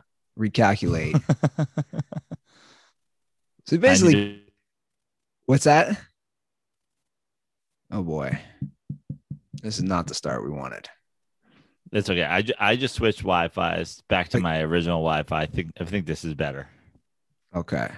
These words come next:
Speaker 1: so we're
Speaker 2: We didn't,
Speaker 1: back.
Speaker 2: we didn't have any problems the last couple days. We're
Speaker 1: Yeah.
Speaker 2: back. We're back, baby.
Speaker 1: We're, uh, we're back, and we got a lot to talk about. There's a, there,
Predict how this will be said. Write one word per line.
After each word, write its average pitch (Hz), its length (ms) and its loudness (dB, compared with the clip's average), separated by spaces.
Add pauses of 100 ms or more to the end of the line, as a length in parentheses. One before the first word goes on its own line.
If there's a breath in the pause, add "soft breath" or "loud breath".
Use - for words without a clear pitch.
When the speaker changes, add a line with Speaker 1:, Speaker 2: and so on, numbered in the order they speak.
(560)
Speaker 1:
so - 160 -10
we're 90 100 0
Speaker 2:
We 85 80 0
didn't, 85 140 4
Speaker 1:
back. 71 160 0
Speaker 2:
we 120 120 0
didn't 123 140 -4
have 104 140 2
any 95 100 0
problems 78 400 0
the 78 80 -6
last 71 280 -4
couple 76 200 -10
days. - 540 -10 (1400)
We're 135 120 8
Speaker 1:
Yeah. 170 40 2
Speaker 2:
back. 90 360 2 (180)
We're 180 100 6
back, 98 320 2
baby. 82 480 0 (2000)
Speaker 1:
We're, 107 400 4
uh, 95 560 4 (1700)
we're 120 60 -4
back, 135 400 6
and 127 60 4
we 123 60 6
got 135 160 8
a 131 40 6
lot 147 220 8
to 143 80 -2
talk 123 260 6
about. 101 220 0
There's 175 160 4
a, 202 60 -2
there, 175 440 0